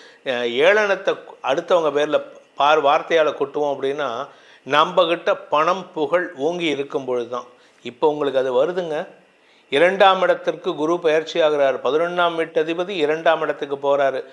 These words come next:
பேச்சை தொழிலாக கொண்டவர்களுக்கு மதிப்பு, மரியாதை, வருமானம், வாக்குச்சாதுரியம், குடும்ப ஒற்றுமை போன்ற அனைத்து விஷயங்களையும் தரக்கூடிய ஆண்டாக இந்த குரு பெயர்ச்சி அமையக்கூடிய வகையில் இருக்கு. "என்ன சார், இப்படி இவ்வளோ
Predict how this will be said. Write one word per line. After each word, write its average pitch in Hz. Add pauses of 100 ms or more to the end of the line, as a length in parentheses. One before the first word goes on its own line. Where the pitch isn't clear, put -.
(320)
பேச்சை 165
தொழிலாக 170
கொண்டவர்களுக்கு 151 (480)
மதிப்பு, 160
மரியாதை, 156 (100)
வருமானம், 160 (440)
வாக்குச்சாதுரியம், 165 (160)
குடும்ப 190
ஒற்றுமை 160 (140)
போன்ற 147
அனைத்து 165
விஷயங்களையும் 175
தரக்கூடிய 143
ஆண்டாக 151 (380)
இந்த 151
குரு 165
பெயர்ச்சி 160
அமையக்கூடிய 151
வகையில் 135
இருக்கு. 131
"என்ன 151
சார், 180
இப்படி 175
இவ்வளோ 196